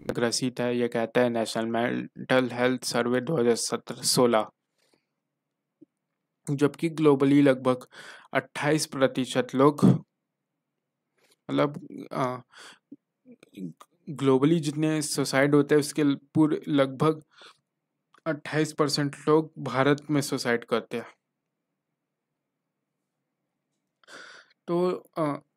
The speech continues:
भारत में फ़ोर्टी नाइन परसेंट लोगों के पास मेंटल हेल्थ फैसिलिटी मौजूद है उनके बीस किलोमीटर के रेडियस में,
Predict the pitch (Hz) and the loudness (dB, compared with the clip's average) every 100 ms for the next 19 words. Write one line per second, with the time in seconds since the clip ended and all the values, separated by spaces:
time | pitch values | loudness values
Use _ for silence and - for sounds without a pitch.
0 | _ _ - 175 139 135 151 165 170 170 | _ _ -16 -10 -4 0 4 4 4 2
1 | 165 170 - _ _ _ _ _ _ _ | 2 0 -4 _ _ _ _ _ _ _
2 | - - 156 147 147 165 156 156 147 151 | -12 2 8 8 8 6 6 2 2 2
3 | 156 147 143 139 139 135 147 143 135 - | 2 0 4 6 6 4 2 4 2 2
4 | 131 127 127 139 131 123 131 135 135 - | 0 0 0 2 2 2 2 0 -2 -6
5 | - 127 - 131 131 143 160 143 _ - | 0 0 4 4 4 4 2 0 _ -20
6 | - - _ - 135 127 127 139 135 143 | -20 -20 _ -2 2 2 2 2 4 2
7 | 156 147 135 147 160 151 - _ _ _ | 2 0 2 4 4 2 -6 _ _ _
8 | _ _ _ - - - 143 147 151 - | _ _ _ -14 -10 -6 4 6 6 4
9 | 151 139 135 131 131 127 - 131 127 120 | 6 6 6 4 4 2 2 4 6 4
10 | 123 123 120 120 117 | 4 2 2 -6 -10